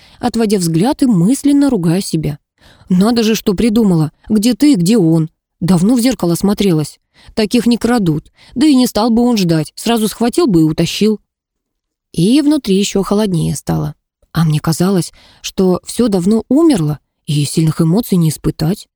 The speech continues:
Оказывается, еще что-то чувствую. Не знаю, что заставило меня повернуть голову и снова поднять взгляд на демона. Наверное, всему виной упрямство, благодаря которому я еще училась на боевом факультете.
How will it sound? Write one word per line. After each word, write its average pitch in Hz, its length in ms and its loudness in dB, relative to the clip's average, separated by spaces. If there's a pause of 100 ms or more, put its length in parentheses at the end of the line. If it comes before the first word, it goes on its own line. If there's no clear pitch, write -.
(240)
Оказывается, 180 720 0
еще 254 240 0
что-то 196 320 -2
чувствую. 196 640 -2 (760)
Не 214 160 0
знаю, 180 360 -2
что - 200 -8
заставило 156 440 -2
меня 160 300 0
повернуть 165 480 0
голову 196 460 0
и 160 40 2
снова 165 320 0
поднять 165 360 -2
взгляд 165 380 -2
на 180 100 0
демона. 147 400 -4 (320)
Наверное, 180 520 0 (140)
всему 208 260 0
виной 220 360 2
упрямство, 170 720 -4 (120)
благодаря 160 400 0
которому 233 440 0
я 160 180 0
еще 151 240 -2
училась 247 460 -2
на 349 100 0
боевом 175 380 2
факультете. 247 640 -4